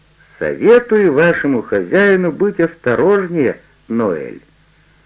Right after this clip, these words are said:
В одно прекрасное утро Париж проглотит его,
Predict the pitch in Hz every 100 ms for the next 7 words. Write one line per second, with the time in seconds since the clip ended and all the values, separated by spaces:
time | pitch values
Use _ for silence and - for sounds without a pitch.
0 | _ - - 95 92 160 180 196 160 165
1 | 175 180 165 165 170 175 135 127 165 -
2 | 135 131 127 190 208 151 123 120 98 85